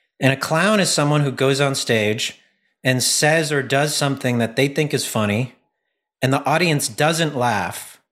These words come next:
but the way the clown responds to the failure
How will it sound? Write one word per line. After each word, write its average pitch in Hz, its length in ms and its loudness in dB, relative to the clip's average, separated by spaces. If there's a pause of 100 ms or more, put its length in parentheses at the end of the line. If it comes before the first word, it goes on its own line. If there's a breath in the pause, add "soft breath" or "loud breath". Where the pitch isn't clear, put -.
(480)
but 147 220 2
the 143 80 0
way 156 480 0
the 160 140 0
clown 147 800 -2 (340)
responds 156 800 0
to 151 100 -2
the 123 100 -2
failure 127 760 -2